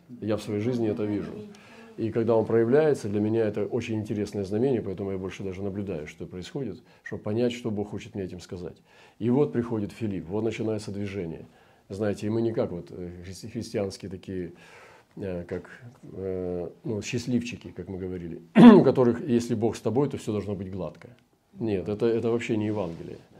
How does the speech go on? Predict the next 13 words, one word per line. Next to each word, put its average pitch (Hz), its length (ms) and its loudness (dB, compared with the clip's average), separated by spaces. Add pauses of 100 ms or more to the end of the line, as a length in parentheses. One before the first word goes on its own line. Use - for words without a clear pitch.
(520)
Появляется 117 540 6
Симон, 127 560 -2 (380)
который 120 240 0
является, 120 680 4 (100)
э, 117 140 -8
добрым, 110 680 0 (260)
он 104 160 -4
является, 107 720 2 (520)
э, 104 340 0
как 110 140 0
бы 101 100 -4
сотрудничающим, 117 1040 -2
тоже, 98 500 0